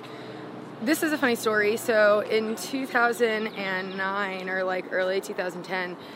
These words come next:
um, Skrillex went on tour and came to play Gainesville, and I was friends with the people that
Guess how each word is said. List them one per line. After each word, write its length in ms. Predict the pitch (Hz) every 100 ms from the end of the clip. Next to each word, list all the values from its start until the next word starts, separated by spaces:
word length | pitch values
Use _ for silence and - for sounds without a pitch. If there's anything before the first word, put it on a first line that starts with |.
| - - -
um, 280 | 196 185 180 - -
Skrillex 1000 | - - - 208 202 180 - - - -
went 280 | 180 170 -
on 340 | 180 165 170
tour 480 | - 190 175 170 180 - - - -
and 140 | 196
came 240 | - 190 185
to 80 | -
play 220 | - 180
Gainesville, 800 | 180 180 185 180 170 170 175 175
and 500 | 180 175 175 175 185 - - - - - - - - 214
I 180 | 208 208
was 200 | 208 -
friends 480 | 233 214 214 208
with 400 | 202 185 185 -
the 60 | 196
people 440 | 175 220 - 185 180
that 300 | 175 165